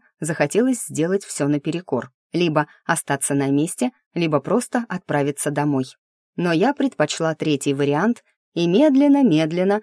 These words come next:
начала спускаться. И с высоты смогла наблюдать за спектаклем одного актёра. Благо плотная толпа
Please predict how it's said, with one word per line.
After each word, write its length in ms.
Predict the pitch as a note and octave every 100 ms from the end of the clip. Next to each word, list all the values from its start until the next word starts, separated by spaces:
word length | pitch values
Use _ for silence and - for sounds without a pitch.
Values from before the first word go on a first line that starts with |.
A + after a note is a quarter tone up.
| - _
начала 420 | G3+ G3+ A#3+ C3
спускаться. 680 | C3 - F3+ - B2 - A#2 - _ _ _
И 80 | F3+
с 100 | -
высоты 380 | E3 D#3+ D#3
смогла 400 | F3+ D#3+ D3+ D#3+
наблюдать 540 | D#3 D3 D#3+ D#3+ D3 - _
за 140 | D#3 D#3+
спектаклем 720 | - D3 - F3 G3+ G#3 G3+
одного 460 | D#3 C#3 C#3+ D3 C#3
актёра. 480 | C3 - D3 C3 - _ _ _
Благо 340 | E3+ F3+ E3
плотная 460 | D3+ E3+ D#3+ D3+ C#3+
толпа 420 | D#3 D#3 - D3+